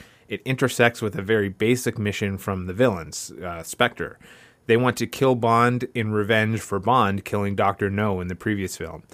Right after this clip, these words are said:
And it really struck me that the plot was so basic. Spectre wasn't interested in holding any countries for ransom or world domination. They just wanted Bond dead. And I think some of the side benefits were to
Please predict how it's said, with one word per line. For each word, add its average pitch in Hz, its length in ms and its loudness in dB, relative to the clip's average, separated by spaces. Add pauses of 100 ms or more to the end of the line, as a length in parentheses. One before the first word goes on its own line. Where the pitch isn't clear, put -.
(240)
And 104 80 -4
it 104 60 0
really 127 240 6
struck 127 340 2
me 123 120 0
that 107 180 0
the 92 60 -10
plot - 420 2
was 101 380 -4
so - 320 -2
basic. 113 480 0
Spectre 131 440 2
wasn't 123 320 4
interested 110 560 0
in 98 200 -4
holding 104 480 -2
any 95 180 -4
countries 104 440 -4
for 90 120 -10
ransom 120 500 0
or 92 120 -4
world 98 340 -2
domination. 110 800 -2 (500)
They 135 140 6
just 139 180 0
wanted 117 320 2
Bond 98 380 0
dead. 82 420 -4
And 104 100 -4
I 101 60 0
think 117 240 -4
some 110 180 0
of 107 60 -2
the 95 80 -6
side 104 340 0
benefits 95 520 -6
were 98 140 -4
to 95 460 -4